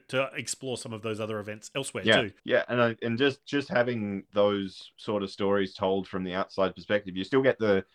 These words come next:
Speaker 2: the cool spectacle of actually seeing Superman and having him do awesome stuff.
Speaker 1: Yes.
Speaker 2: Or, or Batman or, or the Flash, but, or, or Wonder Woman, but you, you can actually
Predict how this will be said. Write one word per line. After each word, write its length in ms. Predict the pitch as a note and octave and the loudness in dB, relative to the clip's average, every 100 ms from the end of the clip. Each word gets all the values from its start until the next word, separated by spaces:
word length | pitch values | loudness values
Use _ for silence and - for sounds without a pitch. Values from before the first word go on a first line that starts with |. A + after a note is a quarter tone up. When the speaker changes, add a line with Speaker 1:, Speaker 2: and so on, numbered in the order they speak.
| _ - | _ -12
Speaker 2:
the 80 | |
cool 160 | - G#2 | -2 -2
spectacle 520 | - G#2 G2 G2 G#2 | 2 2 2 0 2
of 80 | F#2+ | 4
actually 460 | G2 - F#2 F2+ E2+ | 4 2 -2 -2 -8
seeing 400 | - G2+ F#2+ F#2+ | -4 0 0 0
Superman 540 | - G2 F#2 F#2 F2+ F2+ | 0 0 2 0 0 -2
and 180 | F2 - | -6 -6
having 240 | F#2 F2+ F2 | -6 -4 -6
him 120 | E2+ | 0
do 300 | G2+ F#2+ F2+ | 4 6 4
awesome 280 | F2 - E2+ | 2 -2 -4
stuff. 420 | - F#2 D#2+ - - | 4 4 2 -6 -8
Speaker 1:
Yes. 240 | A#2+ G#2+ G2 | -4 0 4
Speaker 2:
Or, 240 | F#2+ F#2 | 6 6
or 160 | G2 F#2+ | 6 6
Batman 460 | F#2 - F2+ F#2 | 4 2 0 -2
or, 260 | F#2+ F#2+ F#2 | -2 -2 -2
or 140 | G2 G2 | -4 -4
the 100 | F2+ | -2
Flash, 400 | E2+ E2 - - _ _ _ _ | -2 -2 -4 -12 _ _ _ _
but, 220 | G#2 F#2 G#2+ | 0 2 2
or, 340 | G2+ F#2+ F#2+ | 2 2 0
or 160 | G2 F#2 | -2 -2
Wonder 240 | F2+ F2+ | -2 -4
Woman, 260 | F2 F#2+ G2 _ _ - | -6 -8 -12 _ _ 4
but 260 | G2 - _ _ _ _ - | 4 4 _ _ _ _ -8
you, 240 | G2+ G2 - | -4 -4 -4
you 140 | G2 | -8
can 100 | G2 | -2
actually 760 | F#2+ F#2 - F#2+ F2+ F2 E2 | -2 -2 -4 -2 -2 -6 -12